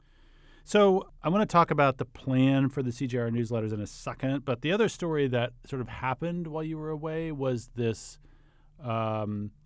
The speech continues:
was the, was the midterms, and then the sort of the response to that in terms of the Republican chaos, um, in terms of naming a speaker. And I'm just curious whether,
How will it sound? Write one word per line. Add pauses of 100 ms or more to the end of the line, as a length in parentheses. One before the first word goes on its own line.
(100)
was
the, (240)
was
the
midterms,
and
then
the
sort
of (340)
the
response
to
that
in
terms
of
the
Republican (380)
chaos, (440)
um,
in
terms
of
naming
a
speaker.
And (560)
I'm
just
curious
whether,